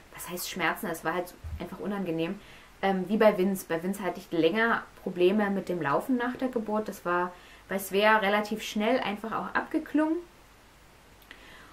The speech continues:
Und, ähm, ja, die Hebamme war nach wie vor alleine und musste jetzt quasi die ganze Dokumentation von zwei Geburten noch in den P C eingeben. Und ich glaub, ich lag dann noch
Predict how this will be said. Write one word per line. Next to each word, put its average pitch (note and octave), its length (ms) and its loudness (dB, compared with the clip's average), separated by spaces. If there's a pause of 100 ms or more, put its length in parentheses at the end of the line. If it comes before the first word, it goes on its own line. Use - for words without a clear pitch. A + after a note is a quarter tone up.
(220)
Und, A#3 500 6
ähm, A3 160 0
ja, B3 160 4
die G3+ 80 0
Hebamme B3 540 2
war F#3 100 2
nach F3 340 -2
wie B3 100 2
vor A3 200 -2
alleine F3 480 0
und G3 160 -4
musste A3 300 -2
jetzt B3+ 400 4
quasi G3+ 640 -2 (340)
die G3+ 60 -6
ganze A3 280 0
Dokumentation G3+ 760 0
von A3 240 -2
zwei E3+ 480 0 (320)
Geburten C#4+ 640 2
noch F3+ 180 -6
in F3 120 -8
den E3+ 100 -8
P F#3 160 -8
C E3 180 -2
eingeben. D3+ 560 -4 (600)
Und F#3+ 200 -4
ich - 140 -10
glaub, G3 300 0
ich A#3+ 120 -2
lag G3 220 -2
dann F#3 200 -4
noch F3 180 -8